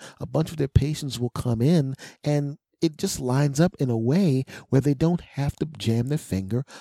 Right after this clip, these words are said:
up the buttocks of patients for a long period of time. You don't want them to be out of practice when they're putting their finger in your buttocks, do you?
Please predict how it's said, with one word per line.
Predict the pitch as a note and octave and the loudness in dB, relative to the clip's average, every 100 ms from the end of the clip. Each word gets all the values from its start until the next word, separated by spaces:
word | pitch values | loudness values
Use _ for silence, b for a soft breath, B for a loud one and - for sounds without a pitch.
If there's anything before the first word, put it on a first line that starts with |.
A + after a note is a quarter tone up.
| B | B
up | B2 - | -4 -4
the | G#2+ | -6
buttocks | B2 C#3 C3 - | -4 -4 -4 -6
of | A#2+ - | -8 -4
patients | A2+ E3 - B2 | -4 -4 -8 -6
for | B2 | -2
a | A#2 | -2
long | G#2+ A2 B2 | -2 -4 -4
period | B2+ B2+ C#3+ | -2 0 -2
of | D3 | -4
time. | - F3 A3 - _ b b b b b | -4 -4 -6 -10 _ b b b b b
You | G3+ | 4
don't | A3 | 6
want | G#3 | 4
them | F3+ E3 | 2 2
to | |
be | C#3 D3 | 2 2
out | - C#3 B2+ | 2 2 2
of | A2 | -2
practice | - - F#2 A#2 - - | -10 -6 -4 -4 -6 -6
when | C#3+ | -4
they're | G2 E2+ E2 - G#2 - B B - | -2 -2 -4 -14 -20 -20 B B -2
putting | A#2+ G2 | 0 0
their | E2+ D#2+ | 0 -4
finger | - E2 D#2+ D#2 | -4 -6 -4 -8
in | |
your | D#2 | -10
buttocks, | D#2 E2+ E2+ E2+ | -6 -4 -2 -6
do | - F#2+ | -4 -4
you? | F#2 B2+ | -2 -4